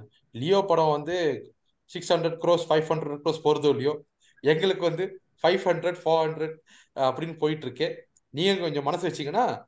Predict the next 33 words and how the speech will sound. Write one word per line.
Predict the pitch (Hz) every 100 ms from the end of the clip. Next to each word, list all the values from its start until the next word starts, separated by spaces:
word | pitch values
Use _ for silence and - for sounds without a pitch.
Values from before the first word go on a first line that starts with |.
| _ _
இன்னும் | - 151
கொஞ்சம் | 143 123
அதிகமா | 135 143 117
போவோம். | 117 156 247 - _ _
அற்புதமான | - 160 196 190 185 170
கண்டென்ட். | 143 139 120 143 214 - _
So, | - 143
நீங்க | 127
போய் | 135
பாருங்க. | - 123 120 165 - _ _ _ _ _ _
ஆ, | 135 131 135
நியாஸ் | 165 220 220
ப்ரோ, | 170 127 -
என் | 127 147
கேள்வி | 151 170 165
என்னன்னா, | 127 120 127 196 _ _ _ _ _ _ _
இந்த | - 147
மாதிரி | 151 208 214
ஒரு | 135
டாமினன்ஸ் | 156 180 185 156
ஃபுட்பால் | 135 131
விளையாண்டு, | 117 117 131 - _ _ _ -
சூப்பரா | 175 175 170 170
ஒரு | 143 123
எக்ஸ்பிரசிவ் | 120 180 165 160
ஃபுட்பால் | 147 127 135
விளையாண்டு, | 113 113 113 151 156 113
ஆ, | 110 104 104 104 110 - -
ஏன்னா | 120 135
அந்த | 135 117
நியூகாசல் | 147 147 135 135
கேமுக்கு | 120 123 117
அப்புறம் | 113 127 131